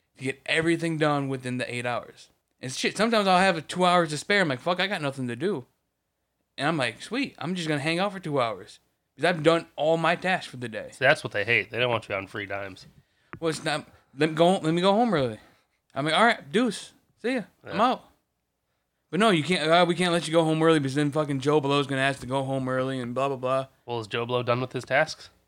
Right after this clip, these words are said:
Speaker 1: Exactly. Did Joe Blow do everything he needed to get done today? No, I did. Everything I was supposed to get done today, t-, it was supposed to be, like, sixteen hours. I got it done in seven because I'm good at my job. That's just how I work. I can't,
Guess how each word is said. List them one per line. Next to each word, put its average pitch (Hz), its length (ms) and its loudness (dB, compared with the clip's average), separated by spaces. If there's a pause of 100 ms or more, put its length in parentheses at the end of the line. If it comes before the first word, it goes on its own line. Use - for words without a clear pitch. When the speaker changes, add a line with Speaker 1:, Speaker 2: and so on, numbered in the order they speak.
(140)
Speaker 1:
Exactly. 160 520 0
Did 131 280 -4
Joe 147 160 6
Blow 160 200 8
do 160 100 4
everything 160 240 4
he 160 60 2
needed 160 160 2
to 156 80 -2
get 156 140 -2
done 175 160 2
today? 208 360 0
No, 165 360 0
I 180 180 0
did. 190 300 -2 (1080)
Everything 202 260 2
I 196 60 6
was 214 80 4
supposed 185 180 -4
to - 20 -6
get 175 120 2
done 190 160 2
today, 175 220 6
t-, 160 140 -10
it 127 40 -8
was 143 80 -2
supposed 190 200 0
to 175 60 -2
be, 160 40 4
like, 139 120 0
sixteen 165 400 -2
hours. 151 280 4
I 175 80 2
got 165 180 2
it 147 60 0
done 151 180 2
in 127 100 -2
seven 139 440 -2 (360)
because 131 120 -8
I'm 147 160 2
good 185 180 2
at 180 60 -2
my 160 120 0
job. 156 420 0 (300)
That's 160 140 -6
just 165 140 -6
how 170 180 2
I 160 100 4
work. 160 480 -2 (600)
I 139 100 -2
can't, 175 340 -4